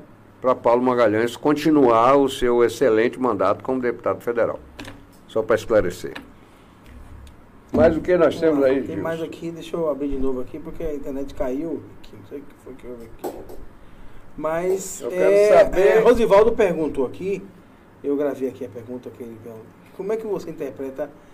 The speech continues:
Speaker 2: a fala do vice-prefeito Guinho, que não subiria no mesmo palanque com, que, com Fernando e, e a turma de Fernando?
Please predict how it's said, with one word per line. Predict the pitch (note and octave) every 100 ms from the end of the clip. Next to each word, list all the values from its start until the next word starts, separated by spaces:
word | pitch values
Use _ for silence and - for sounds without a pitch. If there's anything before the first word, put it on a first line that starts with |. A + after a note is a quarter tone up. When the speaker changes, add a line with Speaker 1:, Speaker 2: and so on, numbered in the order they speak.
| - - -
Speaker 2:
a | F3+
fala | F3+ - E3+ E3+ C#3+
do | C3+
vice-prefeito | B2 C3 - C3 - D3 E3
Guinho, | D3 F3+ A3 F3 - - - - - - -
que | E3+ E3+ F#3+ G3+ G#3 - F3
não | G3+ A#3
subiria | - A#3+ G#3 F3 G3+ G3+
no | F3+
mesmo | F3+ G3 F#3+
palanque | D#3+ D3+ E3 E3+ - -
com, | F3
que, | -
com | E3+ -
Fernando | E3+ F#3 E3 C#3+ D#3+ F#3+ G3+
e, | G#3+ - G3
e |
a | F#3
turma | F3+ F#3+ F3+
de | -
Fernando? | C3 A2 G#2